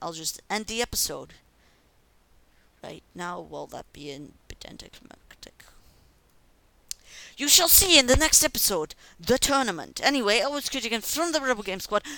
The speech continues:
and, uh, this was Swords and Sandals two Gladiator. Anyway, um, I'll see you next episode in which I'll do the tournament.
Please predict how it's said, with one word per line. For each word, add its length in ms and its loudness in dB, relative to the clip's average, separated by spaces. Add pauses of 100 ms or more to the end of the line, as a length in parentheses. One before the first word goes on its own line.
(180)
and, 300 -4
uh, 60 -8 (100)
this 360 -4
was 360 -12 (680)
Swords 520 -6
and 160 -8
Sandals 840 -6 (240)
two 380 -20 (520)
Gladiator. 600 -20 (880)
Anyway, 420 0 (120)
um, 320 0
I'll 100 0
see 200 4
you 80 0
next 240 0
episode 320 0
in 100 -4
which 160 -2
I'll 140 0
do 180 -6
the 100 -4
tournament. 580 -8